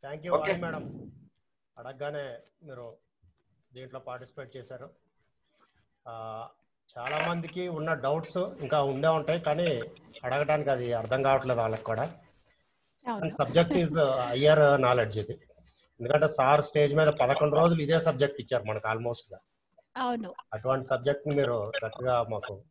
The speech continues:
Speaker 1: వివరించారు. Thank you. ఈరోజు మాకు ఈ మూడు రోజుల కన్నా కూడా participants ఎక్కువ పెరిగారు కూడా.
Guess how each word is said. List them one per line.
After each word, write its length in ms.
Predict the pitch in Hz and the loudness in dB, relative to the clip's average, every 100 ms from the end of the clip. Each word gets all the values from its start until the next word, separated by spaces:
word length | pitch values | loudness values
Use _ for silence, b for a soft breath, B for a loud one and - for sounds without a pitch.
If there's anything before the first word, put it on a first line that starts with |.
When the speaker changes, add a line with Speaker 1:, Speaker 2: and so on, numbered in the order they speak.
| 123 | -8
Speaker 1:
వివరించారు. 580 | 113 127 127 127 127 160 _ _ _ _ _ _ _ 123 | -6 -6 -4 -4 -4 -10 _ _ _ _ _ _ _ -4
Thank 260 | 123 131 | -4 -2
you. 120 | 147 147 - 135 | -4 -4 -14 -8
ఈరోజు 580 | 120 127 139 135 113 - _ - - - - 117 | -2 0 0 0 -2 -6 _ -20 -20 -20 -8 -4
మాకు 360 | 117 123 117 | -4 -4 -6
ఈ 20 | |
మూడు 280 | 117 127 143 | -4 0 4
రోజుల 220 | 151 147 | 6 4
కన్నా 240 | 151 151 147 | 4 4 4
కూడా 500 | 147 151 151 117 107 _ 131 | 4 6 6 4 -2 _ -2
participants 540 | 131 143 - 147 - | -2 0 0 0 -2
ఎక్కువ 260 | 127 - 170 | -6 -2 0
పెరిగారు 460 | 143 151 165 160 | 4 6 8 6
కూడా. 280 | - 98 - | 6 -2 -4